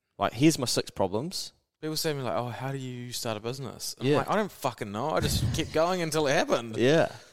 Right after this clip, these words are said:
Speaker 2: You know,
Speaker 1: But
Speaker 2: like, I didn't have, like, a, there wasn't, like, a checklist I could do. I just started, like, Googling and shit and
Speaker 1: Mm. Get
Speaker 2: kept
Speaker 1: the right
Speaker 2: ticking
Speaker 1: people around you.
Speaker 2: boxes until the I D sent me a number and away I went.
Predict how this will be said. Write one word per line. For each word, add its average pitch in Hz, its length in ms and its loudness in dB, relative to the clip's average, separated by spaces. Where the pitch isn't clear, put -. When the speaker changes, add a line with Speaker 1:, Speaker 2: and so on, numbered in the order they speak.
Speaker 2:
You 131 100 -12
know, 127 120 2
Speaker 1:
But 160 80 8
Speaker 2:
like, 143 220 6
I 143 40 0
didn't 165 200 0
have, 147 280 2
like, 143 180 0
a, 131 100 2
there 135 160 0
wasn't, 151 280 0
like, 147 100 -2
a 131 60 -6
checklist - 480 -4
I 123 80 0
could 101 160 -6
do. 151 200 2
I 110 120 6
just 127 160 0
started, 123 340 4
like, 95 160 2
Googling 143 420 0
and 139 140 -6
shit - 420 0
and 113 220 -6
Speaker 1:
Mm. 143 320 -4
Get 147 140 2
Speaker 2:
kept 113 100 2
Speaker 1:
the 123 60 8
right - 100 8
Speaker 2:
ticking 160 120 2
Speaker 1:
people 131 120 6
around 170 120 10
you. 147 100 2
Speaker 2:
boxes 180 240 6
until 156 320 0
the 147 80 4
I 151 220 8
D 160 140 6
sent 160 220 0
me 143 60 0
a 139 60 2
number 190 340 6
and 170 80 4
away 165 180 8
I 165 60 12
went. 202 360 6